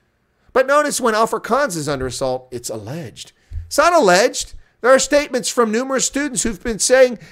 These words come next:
that they've been prohibited from using their first language. It's ludicrous. Of course, the captured South African Human Rights Commission is involved, so obviously this investigation will go nowhere. Deep-seated language issues at Stellenbosch. There's no deep-seated. It's an Afrikaans institution.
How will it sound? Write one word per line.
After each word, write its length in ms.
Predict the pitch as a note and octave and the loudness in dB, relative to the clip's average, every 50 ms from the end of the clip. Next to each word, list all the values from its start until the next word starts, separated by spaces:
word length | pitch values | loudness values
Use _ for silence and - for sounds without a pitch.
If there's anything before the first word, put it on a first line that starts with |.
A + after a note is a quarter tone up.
| - - | -2 2
that 220 | G#3 A#3+ A#3+ A#3+ | 4 4 4 6
they've 180 | A#3+ A#3+ B3 F#3 | 4 4 4 2
been 140 | A#3 A#3 | 0 -2
prohibited 420 | G#3 F3+ G#3+ A3 B3 C4 C4+ B3 A#3 | 2 4 6 6 6 6 4 0 -2
from 120 | A#3+ A#3 | -2 -2
using 400 | A3 F#3+ A#3 C#4 D4 G3+ A#3+ B3 | 0 2 4 4 4 2 2 2
their 120 | C4 B3 A3+ | 2 2 4
first 300 | - B3+ B3 A#3+ - - | 4 4 4 4 2 2
language. 560 | B3+ C4+ D4 D#4 C#4 F#3+ - - - - _ _ _ - - - - _ _ _ - - - - _ _ | 2 2 2 0 0 -4 -4 -6 -10 -16 _ _ _ -20 -20 -20 -20 _ _ _ -20 -20 -20 -20 _ _
It's 100 | _ - | _ -10
ludicrous. 680 | A3+ C#4 E4 E4 D#4 - A3+ G3 C#3 A#2+ - - - _ _ _ _ _ _ _ _ _ _ _ _ - | -6 -4 -2 -4 -2 0 0 0 0 0 -4 -14 -18 _ _ _ _ _ _ _ _ _ _ _ _ -10
Of 140 | C#3+ C3 - | -10 -6 -2
course, 240 | - D#3 C#3+ C3+ - | 0 2 2 0 -2
the 100 | - B2 | -6 -6
captured 500 | - - E3+ E3+ E3 - - C#3 B2 - | -2 0 0 0 0 0 -2 -6 -4 -2
South 280 | - C#3+ C3+ B2+ - | 0 2 2 2 0
African 320 | C3 B2+ A#2+ - - A#2+ A#2 | -2 -2 -4 -6 -8 -8 -8
Human 200 | C3 C3+ B2 G#2 | -6 -6 -6 -4
Rights 300 | G#2 B2+ F3+ A3 - - | -2 -2 -2 -2 -4 -8
Commission 400 | - - A2+ G2+ - - G#2+ G2 | -10 -10 -10 -10 -10 -12 -12 -14
is 140 | F#2 F2+ | -14 -14
involved, 400 | G2+ F#2+ F#2 D#2+ D#2+ G#2 - C#3 _ _ - _ - | -12 -10 -8 -6 -6 -8 -8 -10 _ _ -20 _ -10
so 220 | - - B2+ A2 - | -6 -4 -4 -2 0
obviously 380 | A#2+ C3 C#3+ C3+ B2+ - - A2+ | 2 2 2 2 0 -4 -6 -6
this 220 | G#2+ C3+ C3+ - | -6 -6 -6 -6
investigation 540 | A#2+ A2 A2 G2+ - - A#2 G#2+ G#2 - A#2 | -6 -4 -6 -6 -6 -8 -10 -10 -10 -10 -10
will 60 | G#2+ | -10
go 140 | F#2 A2+ G2 | -8 -10 -10
nowhere. 500 | F#2+ F#2+ G#2 A2+ B2 A2 F2+ C#2+ B1+ - _ _ _ _ _ _ _ _ _ _ _ _ _ _ _ _ _ - | -8 -6 -4 -2 -2 -4 -4 -8 -12 -18 _ _ _ _ _ _ _ _ _ _ _ _ _ _ _ _ _ -12
Deep-seated 440 | G#2+ D3+ G3 G#3 - - A3 G#3 F#3 | -8 -8 -8 -8 -8 -8 -6 -4 -2
language 380 | D#3+ D3+ D#3 E3 D#3 C#3 B2 C3+ | -2 -2 -2 -2 -2 -4 -4 -6
issues 260 | B2+ - - A2 G#2 | -8 -8 -10 -12 -12
at 60 | G#2+ | -8
Stellenbosch. 560 | - - C3+ C#3 D3 B2+ A2+ G#2+ A2 A#2+ - | -4 -2 -2 -2 0 -2 -2 -2 -2 -4 -6
There's 220 | D3 C#3 F#3 G3+ - | -4 -2 -2 0 2
no 120 | D#4+ D#4 | 2 0
deep-seated. 680 | C#4+ - A#3+ A#3 G#3+ - - - C4+ D#4 C4 D#3+ C3 B2 | 2 2 0 0 0 0 0 2 2 2 2 2 0 -4
It's 160 | D3+ D3+ - | -4 -2 2
an 80 | E3+ | 4
Afrikaans 560 | F3 F#3 F3+ - G3 F#3 - F3 F3+ E3+ C#3+ D#3+ | 4 4 4 4 0 0 2 2 2 2 0 -4
institution. 480 | D#3 - - A3 A3 D#3+ - D3 B2+ | -6 -6 -6 -4 -4 -4 -4 -6 -8